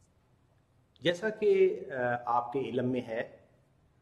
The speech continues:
गुज़श्ता लेक्चर में टेक्सटाइल वेस्ट वाटर को डिस्कस किया गया, उसकी कैरेक्टरिस्टिक्स को,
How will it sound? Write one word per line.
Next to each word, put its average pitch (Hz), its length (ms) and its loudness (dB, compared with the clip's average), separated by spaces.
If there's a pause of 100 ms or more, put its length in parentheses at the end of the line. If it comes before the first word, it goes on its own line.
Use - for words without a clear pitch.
(500)
गुज़श्ता 151 580 -4
लेक्चर 165 520 -2
में 107 320 -4 (1800)
टेक्सटाइल 190 540 0
वेस्ट 139 360 -2
वाटर 131 260 -2 (680)
को 123 100 -8
डिस्कस 110 560 -10
किया 120 200 -2
गया, 117 260 -2
उसकी 120 300 -4
कैरेक्टरिस्टिक्स - 840 -12
को, 139 360 -4